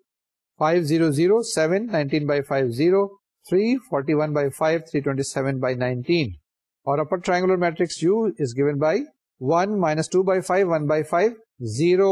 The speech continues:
one minus thirty two by nineteen, zero zero one۔ And the column vector is X one, X two, X three, which is given by, on the right hand side, is equal to four, eight, ten۔ That is L into U into X is equal to four,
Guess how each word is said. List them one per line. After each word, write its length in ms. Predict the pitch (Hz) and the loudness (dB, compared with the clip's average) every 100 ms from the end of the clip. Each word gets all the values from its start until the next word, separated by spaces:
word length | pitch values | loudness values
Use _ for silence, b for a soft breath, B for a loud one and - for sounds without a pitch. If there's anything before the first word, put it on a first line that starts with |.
| 175 | 4
one 240 | 165 185 170 | 2 0 0
minus 240 | 143 156 - | 0 -2 -2
thirty 180 | 156 160 | -2 -2
two 100 | 202 190 | 0 0
by 80 | 170 156 | 0 0
nineteen, 400 | 156 151 165 156 127 | 0 -2 -2 -2 0
zero 180 | 156 160 | 2 4
zero 180 | 147 147 131 | 4 2 2
one۔ 200 | 151 120 92 _ _ - | 0 -2 -8 _ _ -8
And 120 | 139 | -4
the 60 | 143 - | -4 0
column 260 | 160 190 180 | 2 2 2
vector 240 | 170 170 151 | 0 0 0
is 80 | 135 156 | 0 -4
X 160 | 165 - 175 | -4 -2 -2
one, 180 | 165 156 | -2 -2
X 160 | 143 - | -4 -2
two, 100 | 139 147 | 0 0
X 140 | 160 - | -2 0
three, 180 | 185 190 - 160 | 2 0 -4 -12
which 160 | 131 123 | -6 -6
is 80 | 113 | -2
given 200 | 147 175 160 | 0 0 2
by, 140 | 151 160 160 _ _ _ - | 0 0 -4 _ _ _ -10
on 120 | 123 | -4
the 60 | 131 | 0
right 200 | 160 170 | 0 0
hand 140 | 165 156 | -2 0
side, 320 | 156 156 156 _ _ _ _ - | 0 0 -6 _ _ _ _ -4
is 120 | 135 | -2
equal 180 | 147 135 | -2 -2
to 60 | 139 - | -4 0
four, 240 | 165 165 170 - 147 | 2 2 0 -2 0
eight, 300 | 147 147 143 - _ - | 2 2 -2 -20 _ -6
ten۔ 180 | 156 117 95 _ _ _ _ _ _ | -4 -4 -10 _ _ _ _ _ _
That 180 | 127 147 | -4 -2
is 100 | 160 190 - | -2 -4 -4
L 260 | 151 180 202 196 - 147 | 0 2 0 -2 -8 -8
into 200 | 139 151 143 | -2 0 2
U 120 | 170 175 175 | 2 2 0
into 200 | 147 135 151 156 | -6 -4 0 0
X 160 | 170 - | -2 -2
is 60 | 139 | -2
equal 180 | 143 143 151 | 0 -2 -2
to 40 | 127 - | -4 -4
four, 240 | 160 170 | 0 2